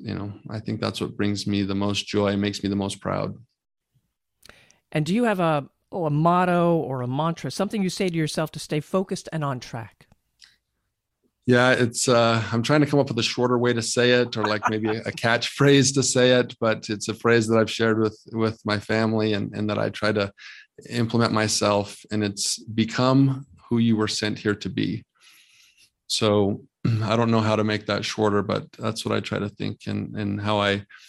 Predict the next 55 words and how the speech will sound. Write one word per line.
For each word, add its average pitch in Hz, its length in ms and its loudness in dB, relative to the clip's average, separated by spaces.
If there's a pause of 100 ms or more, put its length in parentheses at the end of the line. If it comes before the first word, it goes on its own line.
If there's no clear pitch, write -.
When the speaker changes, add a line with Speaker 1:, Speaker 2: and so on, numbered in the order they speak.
(120)
Speaker 1:
try - 140 -2
to 113 60 4
approach 110 420 0
life 104 340 -2
is, 101 400 -6
"Become 110 380 -2
who 107 80 -2
you 107 160 -2
were 107 100 -4
sent 104 280 -6
here 107 120 -6
to 104 120 -12
be." 110 300 -8 (760)
Speaker 2:
Tell 180 120 -2
me 170 100 2
more 139 180 0
about 113 240 -6
that. 117 220 -10 (1400)
Speaker 1:
Well, 139 120 2
I 147 80 6
just 135 220 0
think, 127 220 -2 (140)
you 117 80 -2
know, 104 60 2
I 110 100 2
have 117 120 2
a 113 40 2
purpose 117 400 -2
in 117 80 -2
life. 117 320 0
I 107 60 -2
think 107 220 -6
everybody 107 300 -2
has 113 160 -2
a 110 40 -4
purpose 110 400 -6
in 117 60 -2
life, 110 480 -2 (100)
and, 101 420 -4 (160)
uh, 104 220 -6
you 104 140 -6
know, 104 100 -4
we're, 104 220 -4
we're 107 240 -2
here 110 480 0 (340)
for 117 140 2
a - 20 6
reason, 120 440 4
to 107 100 -4
learn 113 320 0
things, 117 300 -2
to 107 80 -4
help 113 220 0
others, 113 440 -2
to 107 280 -6